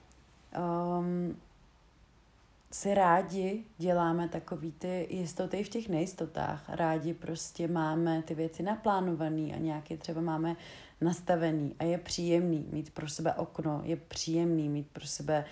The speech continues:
prostor pro nějakou praxi, meditaci, jogu, rituál, ať je to cokoliv. Ale ono je to jednoduchý,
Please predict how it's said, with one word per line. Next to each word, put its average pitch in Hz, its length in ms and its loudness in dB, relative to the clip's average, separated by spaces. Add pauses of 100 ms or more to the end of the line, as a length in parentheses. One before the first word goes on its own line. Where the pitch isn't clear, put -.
(400)
prostor 160 520 0
pro 160 180 0
nějakou 151 720 -2
praxi, 185 520 0
meditaci, 156 680 -2
jogu, 156 380 2
rituál, 151 600 0
ať - 120 -6
je - 80 -4
to 240 100 -2
cokoliv. 156 480 -2 (840)
Ale 175 680 6 (440)
ono 160 180 2
je 208 120 0
to 220 100 -4
jednoduchý, 185 1200 -2